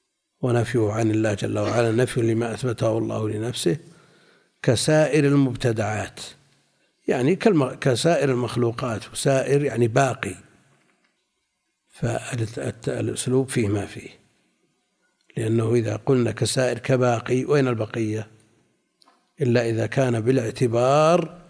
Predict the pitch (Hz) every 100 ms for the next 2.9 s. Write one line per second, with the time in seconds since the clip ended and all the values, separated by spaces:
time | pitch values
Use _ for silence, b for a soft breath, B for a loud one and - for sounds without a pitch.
0 | B B B 123 123 120 113 135 117 123
1 | 120 123 113 110 113 120 131 120 - 113
2 | 113 110 107 110 107 104 98 - 107